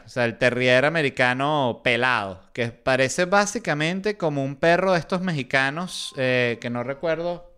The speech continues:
Ay. Este... ¿cómo es que se llama? El,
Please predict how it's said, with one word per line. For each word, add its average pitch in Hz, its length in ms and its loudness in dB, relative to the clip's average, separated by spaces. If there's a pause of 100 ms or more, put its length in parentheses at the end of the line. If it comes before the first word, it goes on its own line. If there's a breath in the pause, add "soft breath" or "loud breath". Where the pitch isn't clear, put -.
Ay. 120 160 -14 (840 soft breath)
Este... 117 840 0 (1160)
¿cómo 113 160 -10
es 123 60 -14
que 156 80 -10
se 113 160 -10
llama? 107 440 -10 (840 soft breath)
El, 101 920 -8